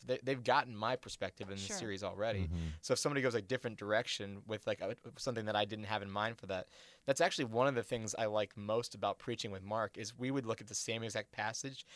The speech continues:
Speaker 1: and give two very different
Speaker 2: Right.
Speaker 1: sermons. And that would be almost always true, you know, like, um, and, and so I feel like I learned something because it's not what I would have done with that passage
Speaker 2: Right,
Speaker 1: and not
Speaker 2: right.
Speaker 1: what the Lord usually says to me in that passage.
Speaker 2: Sure.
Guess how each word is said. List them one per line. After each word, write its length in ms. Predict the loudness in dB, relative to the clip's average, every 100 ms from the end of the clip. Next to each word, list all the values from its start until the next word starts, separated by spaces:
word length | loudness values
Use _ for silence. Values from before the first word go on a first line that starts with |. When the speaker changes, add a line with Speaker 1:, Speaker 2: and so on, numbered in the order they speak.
| -12
Speaker 1:
and 120 | -8 -2
give 220 | -4 -4
two 300 | -4 0 2
very 260 | 4 2
different 260 | 0 -8 -8 -6
Speaker 2:
Right. 80 | -8
Speaker 1:
sermons. 260 | -8 -14 -16 -20 -6
And 100 | 2
that 80 | 4
would 100 | 4
be 140 | 0 0
almost 500 | 6 8 8 6 2 4
always 420 | 8 8 6 0
true, 380 | -4 -4 -6 -8 -10
you 120 | -2
know, 140 | 4 6
like, 220 | 6 4
um, 300 | 2 2 -4 -8 -4
and, 160 | -4
and 140 | -2 0
so 80 | 4
I 80 | 4
feel 140 | 4
like 100 | 2
I 60 | 2
learned 420 | 2 2 2 0
something 520 | -2 -4 -6 -8 -8 -14 -20 -18
because 300 | -8 2 2
it's 140 | 2 0
not 200 | 2 2
what 120 | 4
I 80 | 4
would 100 | 4
have 80 | 2
done 140 | 0 0
with 100 | 0
that 120 | -6
passage 240 | -4 -4 -4
Speaker 2:
Right, 80 | -4
Speaker 1:
and 80 |
not 120 | 0 0
Speaker 2:
right. 40 |
Speaker 1:
what 160 | 0 -2
the 80 | -4
Lord 180 | -4
usually 240 | -4 -4 -4
says 320 | 0 2 2
to 100 | -2
me 120 | -10
in 80 | -10
that 140 | -12
passage. 420 | -12 -14 -14 -16 -14
Speaker 2:
Sure. 320 | -12 -12